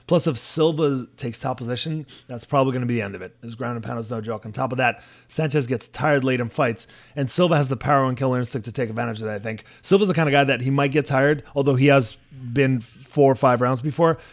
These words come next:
but he's gonna keep throwing power even when he's tired. Sanchez, when he's tired, he looks fucking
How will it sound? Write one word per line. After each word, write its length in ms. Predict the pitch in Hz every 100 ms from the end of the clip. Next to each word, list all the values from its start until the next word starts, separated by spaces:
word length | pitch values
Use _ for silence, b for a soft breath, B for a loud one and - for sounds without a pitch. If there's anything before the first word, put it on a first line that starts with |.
| B
but 200 | 139 117
he's 120 | 143
gonna 160 | 139 123
keep 280 | - 127 - _
throwing 280 | - 123 110 -
power 400 | - 147 131 123
even 200 | 117 120
when 100 | 117
he's 120 | 120
tired. 280 | - 135 127
Sanchez, 440 | - 143 139 117
when 120 | 101 110
he's 100 | 113
tired, 300 | 113 104 98
he 80 |
looks 240 | 113 107 -
fucking 480 | - - 98 135